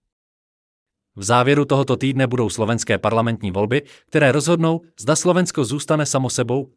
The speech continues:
unikátním seskupením lidí hrdých a pracovitých, nám blízkých, zemí, která listopadem devatenáct set osmdesát devět a následným rozdělením Československa získala šanci žít podle svého a vládnout si sama.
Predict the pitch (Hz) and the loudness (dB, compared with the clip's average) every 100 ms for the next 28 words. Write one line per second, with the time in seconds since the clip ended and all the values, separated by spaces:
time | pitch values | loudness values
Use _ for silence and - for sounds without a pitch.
0 | - 120 135 143 143 107 107 117 123 127 | -8 -4 0 0 0 -4 -6 -8 -4 -2
1 | 120 98 104 107 98 131 151 - 107 113 | -2 -2 -4 -4 -4 -4 -6 -8 -4 -4
2 | - 110 - 120 139 - 110 107 98 117 | -4 -4 -4 -8 -10 -12 -4 -2 -2 -6
3 | - 131 135 - - 104 147 151 147 - | -6 -8 -8 -12 -6 -2 0 -2 -4 -2
4 | 110 92 95 - 131 123 104 110 147 151 | 0 0 -2 -4 0 0 0 0 0 0
5 | 143 139 113 - - 156 147 143 113 92 | 0 -2 -6 -8 -6 -2 0 0 0 -2
6 | 117 165 - 113 95 107 - 143 135 101 | 0 0 0 -4 0 -2 0 -2 -2 -2
7 | - 135 131 131 120 143 - 151 139 123 | -2 0 0 0 -2 -4 -6 -4 -2 -2
8 | - 120 110 123 - 127 - 127 131 120 | -2 -4 -4 -6 -2 0 0 -4 -4 -6
9 | 135 - 113 104 113 117 131 - 110 98 | -8 -6 -4 -2 0 0 0 0 0 2
10 | 120 147 151 - 131 127 98 | 2 2 -2 -4 -4 -2 -4